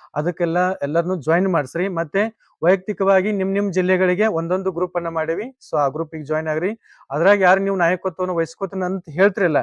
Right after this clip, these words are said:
ಅದ್ರಾಗ ಅಂದ್ರೆ ಅವ್ರನ್ನ ಸಂಘಟನೆ ಮಾಡೋದು ಅಷ್ಟೇ. ಎಲ್ಲರನ್ನೂ ಕರ್ಕೊಂಡು ಬರ್ತಕ್ಕ-, ಕರ್ಕೊಂಡ್ ಇಲ್ಲಿ ಅನ್ಸಲ್ಲ, ನಾವ್ ನಿಮ್ನೇನು ಇಲ್ಲಿ ಕರ್ಸಂಗಿಲ್ಲ. ಆ, ಭಾಳ ಆದ್ರೆ ಒಂದ್ಸಲ ನಿಮ್ನ ಏನಾದ್ರು ಕರ್ಸ್ಬೋದು. ಆದ್ರೆ ಅಲ್ಲೇ ಒಂದಿರ್ತಕ್ಕಂಥ ಒಂದು ಸಂಘಟನೆ ಬೇಕಾಗತ್ತೆ.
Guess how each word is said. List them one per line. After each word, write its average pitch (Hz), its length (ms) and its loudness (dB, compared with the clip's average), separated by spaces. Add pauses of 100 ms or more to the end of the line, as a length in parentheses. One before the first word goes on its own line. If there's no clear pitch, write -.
(520)
ಅದ್ರಾಗ 165 300 0
ಅಂದ್ರೆ 180 260 2
ಅವ್ರನ್ನ 170 180 2
ಸಂಘಟನೆ 208 400 2
ಮಾಡೋದು 165 240 0
ಅಷ್ಟೇ. - 380 -6 (180)
ಎಲ್ಲರನ್ನೂ 165 380 -2
ಕರ್ಕೊಂಡು 156 680 -4 (180)
ಬರ್ತಕ್ಕ-, 151 340 -6
ಕರ್ಕೊಂಡ್ 180 360 -2
ಇಲ್ಲಿ 196 160 2
ಅನ್ಸಲ್ಲ, 196 280 -2
ನಾವ್ 175 240 2
ನಿಮ್ನೇನು 185 300 -2
ಇಲ್ಲಿ 180 120 -4
ಕರ್ಸಂಗಿಲ್ಲ. 170 480 -4
ಆ, 190 280 -4
ಭಾಳ 143 280 2
ಆದ್ರೆ 208 160 4
ಒಂದ್ಸಲ 185 380 -2
ನಿಮ್ನ 180 220 -4
ಏನಾದ್ರು 170 220 -4
ಕರ್ಸ್ಬೋದು. 160 500 -6 (480)
ಆದ್ರೆ 214 220 8
ಅಲ್ಲೇ 202 320 4
ಒಂದಿರ್ತಕ್ಕಂಥ 196 560 0
ಒಂದು 190 180 0
ಸಂಘಟನೆ 180 460 -2
ಬೇಕಾಗತ್ತೆ. 156 500 0